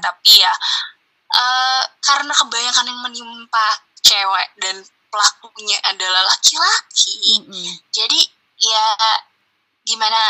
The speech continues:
Speaker 1: gimana ya, kita nge-, mau ngeberatin ke pihak laki-laki juga.
Speaker 2: Oke.
Speaker 1: Ya memang seperti itu kenyataannya.
Speaker 2: Iya, benar banget. Dan yang seperti yang udah dibilang sih, yang salah ya pelaku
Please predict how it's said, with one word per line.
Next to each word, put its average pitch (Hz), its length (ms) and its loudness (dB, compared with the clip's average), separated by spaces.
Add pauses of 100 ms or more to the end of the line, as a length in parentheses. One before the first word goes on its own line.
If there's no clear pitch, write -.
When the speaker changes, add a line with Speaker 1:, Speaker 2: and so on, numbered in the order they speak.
(680)
Speaker 1:
gimana 359 400 0
ya, 226 200 0 (100)
kita - 160 -6
nge-, 302 260 0
mau 226 140 -2 (100)
ngeberatin 208 460 -6
ke - 100 -4
pihak 220 240 -2
laki-laki 196 480 -2
juga. 196 320 -2
Speaker 2:
Oke. 185 300 -16 (560)
Speaker 1:
Ya 190 100 -4
memang 185 220 0
seperti 180 340 -2
itu - 80 0
kenyataannya. 330 840 -2
Speaker 2:
Iya, 359 180 -8
benar 240 300 -12
banget. 254 500 -12
Dan 196 400 -14 (960)
yang 226 180 -16
seperti 226 400 -16
yang 196 220 -18
udah 185 240 -20 (160)
dibilang 180 1040 -12
sih, 175 420 -20 (320)
yang 160 300 -20
salah 165 340 -12
ya 165 380 -16 (560)
pelaku 170 720 -10